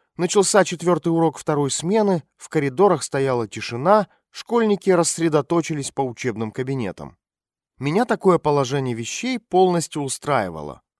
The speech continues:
Лишний раз попадаться на глаза вахтерше не хотелось. Я тихо прошла к столовой и постучала в запертую дверь. «Кто там?» — донесся до меня уже знакомый голос Ирины. «Это я, Татьяна», — ответила я.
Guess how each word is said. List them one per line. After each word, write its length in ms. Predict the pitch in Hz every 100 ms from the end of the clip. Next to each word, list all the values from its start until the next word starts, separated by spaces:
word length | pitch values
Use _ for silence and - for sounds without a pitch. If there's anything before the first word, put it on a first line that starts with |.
| _
Лишний 360 | 143 151 151 160
раз 200 | 151 -
попадаться 520 | 117 131 131 123 120
на 120 | 117
глаза 320 | 120 123 120
вахтерше 580 | 101 - 151 147 - 151
не 100 | 147
хотелось. 680 | 170 160 180 123 87 - - _ _ _ _ _ _ _ _ _ 147
Я 160 | 175
тихо 300 | - 180 151
прошла 360 | 139 139 143 139
к 60 |
столовой 600 | - - 113 151 220 233 214
и 200 | - 175
постучала 800 | 160 - 117 - 117 120 170
в 60 | 160
запертую 680 | 104 87 - 101 - 151 151
дверь. 420 | 117 95 78 _ _ _ _ _ _ _
«Кто 240 | - 208
там?» — 340 | 208 147 170 185 _ _ _ _
донесся 460 | 123 135 131 - 123
до 80 | 127
меня 220 | 127 123
уже 200 | 117 120
знакомый 420 | 123 - 117 107
голос 380 | 101 104 98 -
Ирины. 400 | 120 107 92 80 _ _ _ _ _ _ _ _ _ -
«Это 200 | 180 233
я, 220 | 233 170
Татьяна», — 600 | 180 - 180 135 110 101
ответила 420 | - 147 147 147
я. 260 | 143 101